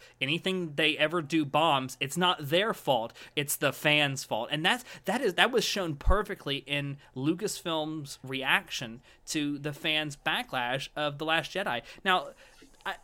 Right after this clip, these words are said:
I'm not a marketing major. I didn't do any kind of marketing classes in school, but I do know that the best way to handle fans of your franchise saying that your latest film is bad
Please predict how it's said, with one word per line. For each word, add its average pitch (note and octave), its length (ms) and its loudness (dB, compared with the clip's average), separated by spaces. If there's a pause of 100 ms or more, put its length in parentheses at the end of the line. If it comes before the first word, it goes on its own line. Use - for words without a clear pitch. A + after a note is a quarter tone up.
I'm D4+ 160 4
not F#3+ 260 4
a C#3+ 100 2
marketing C#3 680 0
major. C#3 420 0
I C3 100 2
didn't D3+ 240 -4
do C3+ 140 -4
any B2+ 180 -4
kind C#3 200 -2
of B2+ 80 -2
marketing B2+ 440 -4
classes C3+ 420 -2
in A#2+ 120 -10
school, C#3 340 -6
but D3+ 200 -4
I F#3+ 160 4
do G#3+ 300 -2
know C3+ 480 -2 (320)
that C3+ 340 0 (340)
the D#3 80 -6
best D3+ 420 -2
way F#3 220 0
to F#3 120 -4
handle C#3 640 -4 (200)
fans D3 600 0
of C3 140 0
your C3 120 -2
franchise D3 760 -4
saying D3 300 -2
that C#3 140 -8
your C3+ 120 -4
latest C3 420 -4
film C#3+ 300 -2
is C3 140 -6
bad C3+ 480 0